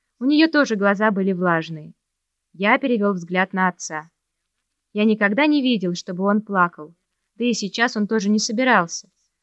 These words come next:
но его явно тронули страдания мистера Летчера. И моё сердце, закаменевшее было, тоже вдруг оттаяло. "Ну, давайте, двигайтесь",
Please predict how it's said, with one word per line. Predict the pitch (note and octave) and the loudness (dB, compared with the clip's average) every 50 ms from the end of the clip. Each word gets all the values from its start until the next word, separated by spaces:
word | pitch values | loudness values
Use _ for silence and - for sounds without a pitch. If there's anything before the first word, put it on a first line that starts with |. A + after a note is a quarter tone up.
| _ - | _ -8
но | F#3+ G3+ | -4 0
его | G#3+ G#3+ G#3+ | 2 2 2
явно | A3 F#3+ B3 D4 D4 D4 D4 D4 | 2 4 4 4 4 4 0 0
тронули | - C4+ C4 B3+ A3+ A3 G3+ F#3 | 0 0 2 2 2 2 2 0
страдания | F3 - F3+ F3+ F3+ E3+ G3+ G#3 G#3 G#3+ G#3 G3+ F#3+ F3+ _ _ _ - | -2 -4 -4 -4 0 2 2 4 4 4 2 2 0 -2 _ _ _ -6
мистера | F#3+ G3 F#3+ - - G3 F#3 F#3 F#3 | -4 -4 -4 -4 -4 -4 -2 0 0
Летчера. | F#3 F3 E3 E3 - - E3 C#3+ C#3+ D#3+ _ _ _ _ _ _ _ _ _ _ _ - | 0 0 -2 -4 -8 -16 -16 -16 -20 -20 _ _ _ _ _ _ _ _ _ _ _ -6
И | F#3+ G3 | -2 2
моё | G3+ F#3+ F#3 F3+ F3+ | 2 4 4 4 2
сердце, | F3 - - A#3+ C4 C4+ B3+ - - A#3 A3+ - _ _ _ | 0 -2 -2 -2 -2 -2 -4 -6 -12 -14 -14 -16 _ _ _
закаменевшее | - F#3 A3 - A3 G#3+ A3 G#3+ G#3+ G#3+ G#3 G3+ - - G3 F#3+ | -8 -6 -4 -2 0 0 2 2 2 2 0 0 -4 -4 -4 -2
было, | F#3 F3+ F#3 F#3 F#3 F3+ F#3 - _ _ _ _ _ _ - | -2 0 0 -2 -2 -2 -4 -8 _ _ _ _ _ _ -6
тоже | C4+ D4+ D4 A3 B3+ | -2 -2 0 0 0
вдруг | G#3+ F#3 E3+ F#3 F#3+ F3+ - - | -2 -2 -2 -4 -4 -6 -6 -10
оттаяло. | - - F#3 _ _ - F3 E3+ D#3+ D#3+ D#3 D3+ D3+ E3 _ _ _ _ _ _ _ _ _ _ _ _ _ _ _ _ _ _ _ _ _ - | -12 -12 -12 _ _ -4 -2 -2 -2 -2 -4 -6 -10 -14 _ _ _ _ _ _ _ _ _ _ _ _ _ _ _ _ _ _ _ _ _ -4
"Ну, | G3 A#3+ D4+ E4+ E4 E4 _ - | -2 0 2 2 0 -2 _ -6
давайте, | G3+ A3 G#3+ G#3+ A#3 C4 C#4 C#4 - C4 | 0 2 4 6 6 6 4 4 0 -4
двигайтесь", | C#4+ G3 A3 A3 F#3+ F#3 F3+ F3 - E3+ E3+ - - | -4 0 0 0 0 0 0 -2 -2 -6 -8 -8 -10